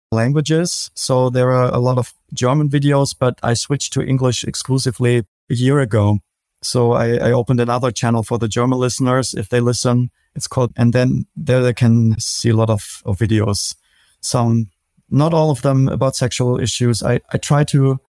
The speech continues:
to have a, a healthy mix of what I think is important to know. These are the less, uh, popular videos, but I think they are important. Like my video about, uh, testicular torsion, I think it's extremely important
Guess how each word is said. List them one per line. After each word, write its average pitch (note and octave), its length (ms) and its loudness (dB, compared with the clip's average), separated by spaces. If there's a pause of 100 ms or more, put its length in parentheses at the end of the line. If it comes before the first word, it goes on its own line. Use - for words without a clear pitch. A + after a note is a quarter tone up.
(180)
to C3+ 120 0
have D3+ 140 2
a, C#3+ 200 0
a C3+ 40 2
healthy C#3+ 420 0
mix C#3+ 360 -2
of B2 180 -6
what C3+ 240 -2
I C#3 220 0
think D#3 300 -2
is G#2+ 140 -4
important C#3 540 -4
to C#3+ 120 -2
know. A#2 320 0 (240)
These D3+ 220 0
are B2+ 160 0
the B2 120 0
less, - 640 -2 (260)
uh, - 60 -4
popular A2+ 460 0
videos, G2+ 640 0 (180)
but C3+ 200 0
I B2+ 60 2
think D3 200 0
they B2+ 120 2
are B2 60 2
important. B2 500 0
Like A2+ 340 0
my B2 140 0
video C3+ 320 2
about, B2 360 -2
uh, B2 140 -2
testicular B2 500 0
torsion, C3 400 0
I A#2 60 4
think A2 240 -2
it's - 140 -6
extremely F3 560 0
important A2 560 0